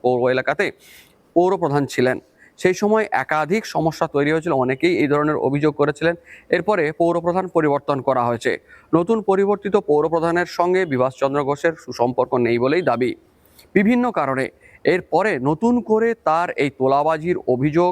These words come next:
শাসক দলের কাছে অস্বস্তি হলেও তারা কোনোভাবে এটিকে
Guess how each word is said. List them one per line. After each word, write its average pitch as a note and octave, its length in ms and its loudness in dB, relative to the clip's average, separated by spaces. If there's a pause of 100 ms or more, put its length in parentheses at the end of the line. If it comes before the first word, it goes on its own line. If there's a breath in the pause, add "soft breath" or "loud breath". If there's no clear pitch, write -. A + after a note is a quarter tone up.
শাসক C3 340 -2
দলের D3 260 0
কাছে D#3+ 240 -2 (100)
অস্বস্তি C#3+ 640 0 (360 loud breath)
হলেও E3 220 2 (800 loud breath)
তারা D3+ 200 0
কোনোভাবে G#3 540 0 (100)
এটিকে F3 340 0